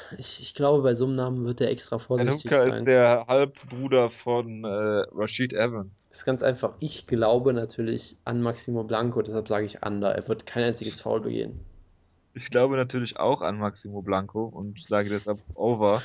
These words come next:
Speaker 1: Das ist eine durchaus, äh, äh, stich-, äh, stichhaltige Begründung, ja.
Speaker 2: Er kämpft in Japan und in Japan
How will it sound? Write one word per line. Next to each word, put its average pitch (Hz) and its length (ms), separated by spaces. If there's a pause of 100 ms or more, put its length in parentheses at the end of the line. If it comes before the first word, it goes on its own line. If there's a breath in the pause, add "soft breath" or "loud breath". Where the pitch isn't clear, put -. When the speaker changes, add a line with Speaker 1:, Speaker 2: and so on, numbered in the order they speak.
(120)
Speaker 1:
Das 139 100
ist 185 160
eine 151 100
durchaus, 147 440
äh, 139 40
äh, 123 560 (160)
stich-, - 480
äh, 127 220
stichhaltige 110 540
Begründung, 101 460
ja. - 80
Speaker 2:
Er - 40
kämpft 165 320
in 147 100
Japan 135 760
und 120 80
in 110 60
Japan 123 380